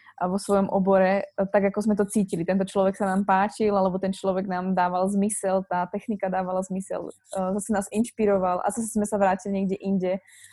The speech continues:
A treba si podotknúť, že mnohé kurzy, ktoré, eh, možno aj si urobíme, tak nevyužívame, lebo vieme, že to skutočne robiť nechceme a takých kurzov je taktiež dosť a taktiež stoja peniaze,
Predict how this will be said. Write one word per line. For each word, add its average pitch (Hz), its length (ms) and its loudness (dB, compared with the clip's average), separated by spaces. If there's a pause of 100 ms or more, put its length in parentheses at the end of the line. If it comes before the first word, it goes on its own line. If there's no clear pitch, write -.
A - 80 -4
treba 202 320 0
si - 80 -10
podotknúť, 196 480 -2
že 190 160 0
mnohé 196 320 0
kurzy, 196 240 -2
ktoré, 180 560 0
eh, 175 240 -2
možno 185 320 0
aj 185 400 -2
si - 240 -6
urobíme, 185 480 2
tak 180 240 -2 (320)
nevyužívame, 208 800 4
lebo 202 160 4
vieme, 208 320 4
že 208 80 -4
to 208 80 -4
skutočne 202 480 -2
robiť 196 320 2
nechceme 196 480 -2 (560)
a 185 400 6
takých 214 240 -2
kurzov 196 400 2
je 185 80 0
taktiež 208 400 2
dosť 196 480 4
a - 80 -2
taktiež 190 320 2
stoja 202 240 4
peniaze, 190 560 0